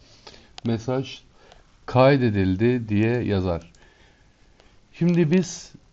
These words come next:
e, bunu nasıl geri çağıracağız programda? Toast olarak mı yapalım yoksa text view olarak mı? Text view olarak çalışalım.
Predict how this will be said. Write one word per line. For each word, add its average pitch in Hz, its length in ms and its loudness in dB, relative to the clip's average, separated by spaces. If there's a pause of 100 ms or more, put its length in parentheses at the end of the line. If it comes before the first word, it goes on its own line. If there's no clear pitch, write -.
(200)
e, 123 460 0
bunu 151 800 0 (140)
nasıl 143 680 -2 (220)
geri 107 360 0
çağıracağız 110 840 0 (880)
programda? 104 920 2 (960)
Toast 135 460 -4
olarak 135 400 0
mı 98 120 -2
yapalım 104 400 -4
yoksa 101 340 -6
text - 380 -6
view 85 180 -4
olarak 76 460 -8
mı? 92 420 -4
Text - 320 -10
view 82 200 -4
olarak 78 360 -8
çalışalım. 87 720 -10